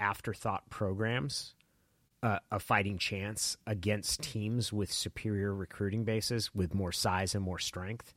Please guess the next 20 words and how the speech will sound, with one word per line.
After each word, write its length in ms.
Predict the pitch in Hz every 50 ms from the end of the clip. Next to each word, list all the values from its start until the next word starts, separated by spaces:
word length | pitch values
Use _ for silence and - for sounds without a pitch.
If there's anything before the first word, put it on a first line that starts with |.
| _ _ - - _ _ _ _ _ - _ -
Lincoln 360 | 120 117 131 143 131 135 127
Riley 240 | 123 120 120 113 101
comes 280 | - - 120 123 -
from 160 | - - 101
that, 220 | 95 87 85 92 - _ _ _ _ _ _ -
and 260 | 139 131 127 123 117
he's 240 | - - - 107 92
shown 340 | - - - 113 104 95
the 120 | 95 95 92
ability 520 | 85 82 95 90 87 85 80 90 85 78 - _ _ _ _
to 140 | - - 113
get 420 | 90 78 - 101 98 95 - - - _ _ _ _ _ _ _ _ _
those 280 | 104 104 101 92 -
top 280 | - - - 92 87 -
shelf 540 | - - - 95 87 85 - - - - - _ -
recruits. 680 | 101 95 90 - - - 90 - - - - - - - - _ _ _ _ _ _ _ _
So 180 | - - 135 135
it's 120 | - -
basically 680 | - 104 - 156 170 185 - - 135 - - 117 107 107
that 240 | 85 110 101 101